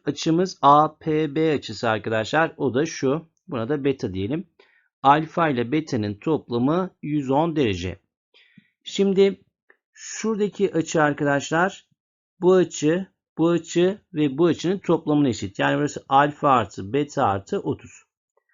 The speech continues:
Alfa ile beta'nın toplamı yüz onda otuz daha eklenirse arkadaşlar yüz kırk olur. Ters açıdan buradaki açımız da yüz kırk derecedir.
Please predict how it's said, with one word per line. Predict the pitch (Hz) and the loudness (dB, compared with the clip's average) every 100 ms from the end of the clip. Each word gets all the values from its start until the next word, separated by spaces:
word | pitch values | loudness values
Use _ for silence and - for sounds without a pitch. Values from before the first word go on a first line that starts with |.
| _ _ - - | _ _ -20 4
Alfa | 147 180 180 185 | 8 8 4 -2
ile | 185 180 | 0 -2
beta'nın | 180 180 185 | -2 -2 -4
toplamı | - 185 175 175 175 180 170 - _ _ _ _ | -4 -4 -4 -2 -2 -2 -4 -8 _ _ _ _
yüz | 147 151 170 | -4 -2 0
onda | 175 143 | 0 0
otuz | 117 - 151 165 143 | -2 -4 -6 -8 -2
daha | 156 160 | 0 0
eklenirse | 156 - 139 127 131 | -2 -4 -6 -2 -4
arkadaşlar | 123 120 110 - 110 101 - | -2 -4 -6 -6 -6 -8 -10
yüz | 131 139 | -10 -8
kırk | - 151 170 | -8 -6 -2
olur. | 175 180 _ _ | -2 -2 _ _
Ters | - 165 160 | 0 2 2
açıdan | 156 139 127 123 127 | -4 -4 -2 -2 -2
buradaki | 156 147 135 123 | -4 -6 -6 -6
açımız | - 127 123 | -4 -6 -4
da | 175 | -4
yüz | 143 147 - | -4 -6 -6
kırk | _ 180 185 - | _ -4 -4 -4
derecedir. | 139 101 98 87 - | -4 -2 -4 -8 -14